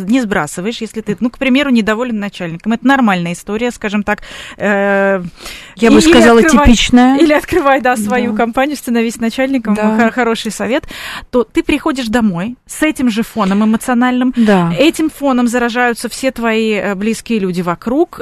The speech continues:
Speaker 1: и, и ты вообще
Speaker 2: Они не просто
Speaker 1: не
Speaker 2: заражаются,
Speaker 1: переключаешь.
Speaker 2: ты им навязываешь это состояние. Тебе же надо как-то от него избавиться,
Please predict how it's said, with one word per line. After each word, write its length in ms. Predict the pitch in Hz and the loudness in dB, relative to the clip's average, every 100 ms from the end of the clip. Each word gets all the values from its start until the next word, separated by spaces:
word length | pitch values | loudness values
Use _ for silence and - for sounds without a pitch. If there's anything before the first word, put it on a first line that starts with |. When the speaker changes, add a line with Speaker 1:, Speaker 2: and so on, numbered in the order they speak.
| - | -12
Speaker 1:
и, 160 | - 202 | -6 -6
и 140 | - 220 | -4 -4
ты 160 | 220 | 0
вообще 180 | 226 214 | 4 8
Speaker 2:
Они 120 | 233 240 | 8 8
не 60 | |
просто 240 | - 269 254 | 8 6 4
Speaker 1:
не 40 | 226 | 4
Speaker 2:
заражаются, 580 | 208 202 208 202 180 196 220 | 4 4 4 4 4 4 0
Speaker 1:
переключаешь. 160 | 175 | 4
Speaker 2:
ты 160 | 233 240 | 6 8
им 160 | 233 | 8
навязываешь 800 | 226 220 240 269 247 196 165 - | 8 6 6 4 2 -2 -4 -6
это 160 | - 170 | -8 -10
состояние. 760 | - 160 - 175 170 156 143 - | -8 -10 -6 -4 -2 -2 -4 -6
Тебе 220 | - 190 208 | -2 2 6
же 100 | 220 | 6
надо 220 | 214 214 | 6 4
как-то 300 | 214 202 208 | 2 2 0
от 120 | 208 | 2
него 200 | 220 226 | 4 4
избавиться, 760 | 214 226 339 370 254 - 175 | 2 4 4 4 -2 -6 -10